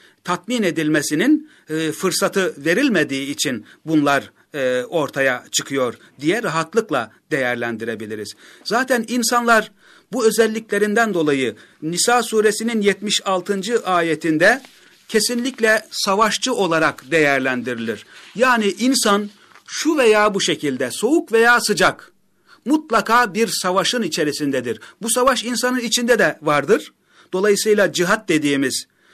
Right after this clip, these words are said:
e, e, husus insanın iç olumsuzluklarına karşı da söz konusudur. Mücahede adıyla ifade edilir bu. İnsanın günaha, fesada,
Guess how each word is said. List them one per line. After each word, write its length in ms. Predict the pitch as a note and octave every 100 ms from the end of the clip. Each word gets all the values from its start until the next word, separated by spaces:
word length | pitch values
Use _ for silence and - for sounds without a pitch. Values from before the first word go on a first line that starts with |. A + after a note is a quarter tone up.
| _ _
e, 60 | D#3 C#3 C3+ C3 A#2+ _ _ D3+
e, 60 |
husus 540 | C3 E3 F3+ B3+ - - _ - _
insanın 560 | F#3 F#3 G3+ G#3 F3+ - _ _ _ _
iç 340 | C4 C4 - - _ _ -
olumsuzluklarına 1000 | F#3+ G#3 G3+ G3 F#3 F#3+ F3+ E3 F3+ B3+
karşı 440 | G3+ F#3 D3+ D#3+
da 220 | D3 A#2 - _
söz 280 | - F3 -
konusudur. 640 | D3+ C3 D3 C#3 A#3 D#4 - _
Mücahede 720 | D3+ D#3 D#3+ D3 D3+ D#3+ D#3
adıyla 420 | E3 C#3+ D3+ D3 C#3+
ifade 480 | D3+ D3 C#3 C#3+
edilir 380 | C#3 C3+ C3+ B2
bu. 160 | A#3 E4 - - -
İnsanın 480 | G3 F3+ F3+ F3+ D3+
günaha, 540 | E3+ E3 D3+ C#3+ C#3+
fesada, 720 | C3+ E3 - D3+ C#3+ C#3+ C#3